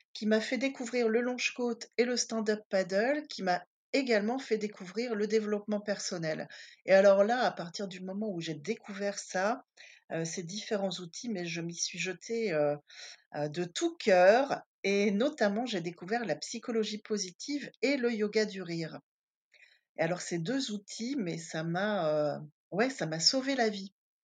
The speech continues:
parce que ça m'a permis de voir la vie autrement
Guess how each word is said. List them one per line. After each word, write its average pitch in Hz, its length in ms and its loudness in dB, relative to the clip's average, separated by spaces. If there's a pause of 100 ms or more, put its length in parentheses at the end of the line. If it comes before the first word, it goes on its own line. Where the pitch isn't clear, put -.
(240)
parce 202 200 2
que 302 140 0
ça 247 180 0
m'a 208 140 2
permis 226 360 -2
de 214 80 -10
voir 226 280 -2
la 190 140 0
vie 202 360 -10
autrement 214 580 -4